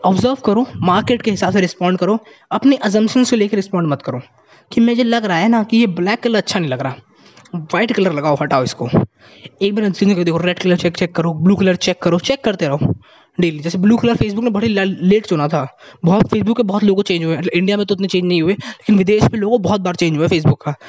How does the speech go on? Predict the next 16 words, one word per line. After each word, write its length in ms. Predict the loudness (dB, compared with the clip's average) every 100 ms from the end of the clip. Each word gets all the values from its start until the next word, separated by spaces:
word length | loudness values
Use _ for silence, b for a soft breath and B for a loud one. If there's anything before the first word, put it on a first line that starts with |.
| B B -2
तब 140 | 0
उसने 160 | 2 2
जाके 200 | 2 2
ब्लू 260 | 4 4
और 100 | 2
व्हाइट 200 | 0 -4
कलर 200 | 0 0
को 60 | 2
फिक्स 220 | -2 -2
किया। 260 | -2 0 0 0 0 0 -2 B B B B B
सिंपल, 260 | -2 -2 2
हमें 200 | 2 2
एक्सपेरिमेंट 500 | -2 0 0 2 0
करते 180 | -2 0
रहना 200 | 0 -2
है 240 | -4